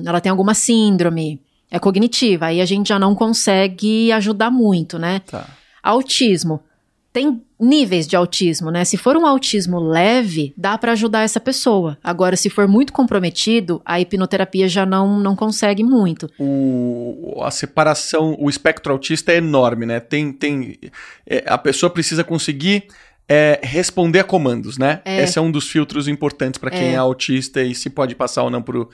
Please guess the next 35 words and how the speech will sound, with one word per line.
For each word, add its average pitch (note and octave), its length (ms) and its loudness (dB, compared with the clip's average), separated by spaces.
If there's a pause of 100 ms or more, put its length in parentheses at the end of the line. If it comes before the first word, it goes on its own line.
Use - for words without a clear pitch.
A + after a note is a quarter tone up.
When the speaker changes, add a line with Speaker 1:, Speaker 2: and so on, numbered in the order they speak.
Speaker 1:
Uhum. F#3+ 340 0
Speaker 2:
por C3+ 100 0
hipnose, B2 520 -2
né? A#2 140 -4
Speaker 1:
E A3+ 100 2
também A3+ 440 0
se A#3+ 140 0
já A#3 140 0
tá A3 200 -2
muito A3 240 0
comprometido, A3+ 580 0
por F#3+ 160 -2
exemplo, F#3 320 0
ah, F#3+ 140 4
ela F3 180 0
teve G3 240 0
um G#3 100 4
derrame. F#3+ 640 2 (440)
Não F#3 320 0
tem F3+ 180 0
como F3+ 220 0
voltar. G3 720 -2 (560)
O E3 40 0
Speaker 2:
Tá, - 80 -4
Speaker 1:
que F#3+ 260 0
Speaker 2:
porque G#3 180 0
daí C#3 180 6
já - 140 4
é D#3 40 2
um D#3+ 40 2
Speaker 1:
comprometeu D#3+ 240 4
Speaker 2:
abalo D3+ 600 2 (280)
físico, C#3 540 -2
Speaker 1:
É, - 20 -20
Speaker 2:
fisiológico, F3+ 880 0